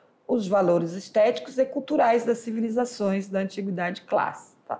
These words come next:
clássica. Então, como vamos tratar da pintura histórica, vamos falar, então, do neoclassicismo. E a missão artística francesa, né, que ocorre desde mil oitocentos e vinte e seis no Brasil. Então, vocês vão entender o que foi o movimento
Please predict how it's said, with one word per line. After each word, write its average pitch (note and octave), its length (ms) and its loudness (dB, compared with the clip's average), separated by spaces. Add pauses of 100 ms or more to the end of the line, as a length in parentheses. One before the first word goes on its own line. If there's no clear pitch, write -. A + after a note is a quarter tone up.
(140)
clássica. D#3 440 -2 (460)
Então, G3 100 -2
como D#4 260 2
vamos C4 180 4
tratar G#3+ 240 2
da F#3 80 2
pintura E3+ 280 -4
histórica, A3+ 500 0
vamos A3 220 0
falar, A3 340 2
então, G3 300 -4
do F#3+ 80 -4
neoclassicismo. F#3 880 -8 (840)
E B3+ 360 -2
a A3+ 160 0
missão B3 480 4
artística - 1300 -4 (180)
francesa, G3+ 1080 0 (140)
né, C#3+ 260 -20
que G3 80 -8
ocorre F#3 320 0
desde F3+ 300 -6
mil F#3+ 160 -4
oitocentos F3 380 -4
e D#3+ 40 -4
vinte F#3+ 100 -6
e - 40 -12
seis - 580 2 (640)
no E3+ 120 -6
Brasil. E3+ 560 0
Então, G3+ 200 -6
vocês F#3 220 -10
vão F#3 340 -4
entender G#3+ 380 0
o G#3+ 60 2
que G#3 60 -12
foi B3+ 120 2
o C#4 40 4
movimento C4 600 4